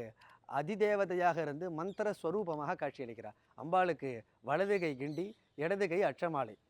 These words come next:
ஒருத்தர் ஜபம் பண்றா, பூஜை ஆராதனைகள் செய்கிறார்கள். இப்படின்னாக்கா அவளுக்கு முக்கியம் என்ன வேணும்னாக்கா ருத்ராட்ச மாலையும் தீர்த்த பாத்திரமும், இது ரெண்டும் இரு கரங்களாக இந்த அம்பாள் வச்சுருக்கா. இந்த மந்திரமயமாக இந்த அம்பாள் இருந்து நித்தியமும் மந்திர சாநித்தியங்களை பண்றா.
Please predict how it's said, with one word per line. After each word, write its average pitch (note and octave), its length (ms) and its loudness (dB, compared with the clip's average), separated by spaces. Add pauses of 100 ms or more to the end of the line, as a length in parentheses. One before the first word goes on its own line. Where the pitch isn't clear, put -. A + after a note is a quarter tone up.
ஒருத்தர் D3+ 320 0
ஜபம் D3 360 0
பண்றா, C#3 300 2 (760)
பூஜை E3+ 360 0
ஆராதனைகள் D3 640 4
செய்கிறார்கள். C#3 440 -2
இப்படின்னாக்கா D3+ 340 -2
அவளுக்கு C#3+ 320 2
முக்கியம் D#3+ 380 -6
என்ன D#3+ 120 -2
வேணும்னாக்கா D3 460 -2 (420)
ருத்ராட்ச F3 460 2
மாலையும் D3+ 400 -2 (240)
தீர்த்த A3+ 380 0
பாத்திரமும், C#3 440 -4 (180)
இது D#3 140 -2
ரெண்டும் A3+ 320 2
இரு F#3 140 4
கரங்களாக F#3+ 640 4
இந்த F3+ 140 0
அம்பாள் D#3 180 0
வச்சுருக்கா. C3 480 -6 (360)
இந்த C#3 140 -2
மந்திரமயமாக G3+ 1120 4
இந்த E3+ 180 0
அம்பாள் E3 240 4
இருந்து C#3 400 -2 (360)
நித்தியமும் E3+ 520 -4
மந்திர E3 400 0
சாநித்தியங்களை D#3+ 600 -2
பண்றா. A#2+ 280 -6